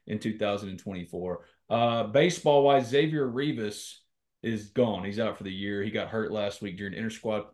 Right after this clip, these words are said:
um, scrimmages. Was probably a shoo-in, I would think, for the weekend rotation. Uh, probably was gonna be the Friday night starter with Hunter Elliott unavailable all year.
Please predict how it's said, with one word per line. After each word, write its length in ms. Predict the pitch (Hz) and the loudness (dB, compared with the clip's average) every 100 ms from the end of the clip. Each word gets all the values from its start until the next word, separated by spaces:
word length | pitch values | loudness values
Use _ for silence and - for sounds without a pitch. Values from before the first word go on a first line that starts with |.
| - | -6
um, 260 | 104 98 | -4 -4
scrimmages. 580 | 101 - 175 156 151 147 - _ _ - | -6 0 0 2 0 -2 -16 _ _ -8
Was 180 | 120 113 | -6 -6
probably 880 | _ - 214 202 156 139 131 117 | _ 4 6 6 6 6 6 6
a 100 | 113 | -2
shoo-in, 600 | 110 - - 175 127 107 | -6 -6 0 2 2 0
I 140 | 101 101 | -4 -6
would 140 | 98 | -6
think, 380 | - 104 92 - _ _ _ | -6 -6 -6 -12 _ _ _
for 80 | 127 | -2
the 80 | 120 | 0
weekend 320 | 120 117 107 | 0 0 0
rotation. 800 | 104 101 151 131 113 101 92 80 | 0 0 4 2 2 -4 -6 -6
Uh, 280 | 107 104 101 | -2 0 -2
probably 640 | - - 165 - 156 123 | -6 0 2 2 2 0
was 120 | 110 110 | 0 -2
gonna 200 | 117 104 | -2 -4
be 340 | 98 104 98 | -4 -6 -8
the 200 | 92 98 | -10 -12
Friday 340 | - 117 107 | -6 -4 -4
night 180 | 104 98 | -6 -8
starter 320 | - 139 123 | -2 2 2
with 120 | 104 - | 2 -2
Hunter 200 | 110 104 | -2 2
Elliott 380 | 127 104 92 113 | 2 0 -4 -8
unavailable 680 | 101 92 92 87 90 90 _ _ _ | -8 -6 -8 -8 -12 -12 _ _ _
all 200 | 104 107 | 0 2
year. 440 | 92 95 98 87 | 0 -4 -4 -6